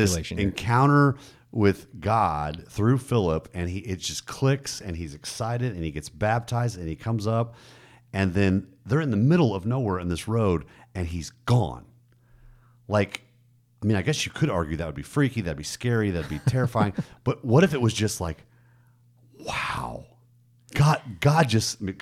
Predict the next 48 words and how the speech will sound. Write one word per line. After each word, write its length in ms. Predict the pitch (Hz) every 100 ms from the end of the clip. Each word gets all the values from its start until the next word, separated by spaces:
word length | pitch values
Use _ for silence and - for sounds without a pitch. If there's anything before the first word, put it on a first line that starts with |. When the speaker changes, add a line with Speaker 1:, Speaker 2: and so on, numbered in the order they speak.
| -
Speaker 2:
for 120 | 98
all 120 | 95 107
he 80 | 113
knows, 120 | 95
God 220 | 82 85
sent 180 | - 90
me 80 | 87
an 80 |
angel," 480 | 95 113 76 71 73
you 100 | 90
know? 180 | 87 90
I 80 | 92
mean, 180 | 87 80
Speaker 3:
Right. 260 | 90 107 - _ _ _ -
Speaker 2:
I 80 | 160
don't 80 |
know. 80 | 285
Speaker 3:
Well, 100 | 269
to 120 | 294 330
Speaker 2:
That, 60 |
Speaker 3:
think, 360 | 302 285 196 208
to 60 | 262
Speaker 2:
those 80 | 151
are 20 |
Speaker 3:
think 300 | 247 226 208
that, 400 | 208 185 - - - -
um, 500 | 202 190 180 175 165 _ _ _ _
Speaker 2:
That's 80 | -
a 40 | -
great 180 | 78
question. 260 | - 85 208
Speaker 3:
God 200 | 214 226
loves 300 | 214 208 202
me 160 | 196 180
that 300 | 180 - 220
much 440 | 202 226 - - 92
Speaker 2:
Mm. 40 | 87
Speaker 3:
that 120 | -
he 240 | 180 220
would 320 | 196 196 170 165 _ _ -
send 500 | - - 214 190 180
me 160 | 170
somebody 600 | 175 185 180 190 - -
Speaker 2:
Yeah. 300 | - 92 87 - -
Speaker 3:
to, 280 | 202 185 175 - _ _ _ _ _ _
to 120 | - 185
explain 480 | - - 190 190 180
himself 680 | 175 - - - 180 -